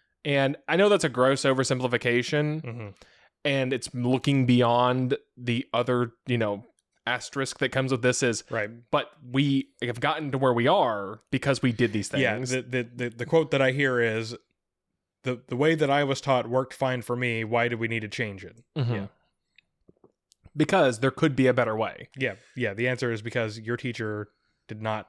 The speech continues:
Speaker 2: necessarily have the best information available to them at the time.
Speaker 1: Right. And this is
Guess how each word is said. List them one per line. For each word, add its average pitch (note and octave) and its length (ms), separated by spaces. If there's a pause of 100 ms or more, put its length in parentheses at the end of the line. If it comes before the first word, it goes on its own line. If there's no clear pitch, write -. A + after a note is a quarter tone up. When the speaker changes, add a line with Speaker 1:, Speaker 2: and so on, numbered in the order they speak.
Speaker 2:
necessarily A#2+ 680
have A2+ 240
the A#2 80
best A2 360
information A2 460
available G#2+ 320
to A2 140
them G2+ 120
at G2 100
the G#2+ 60
time. G2 220 (260)
Speaker 1:
Right. G#2 140 (160)
And E3+ 140
this G#3+ 140
is F3+ 180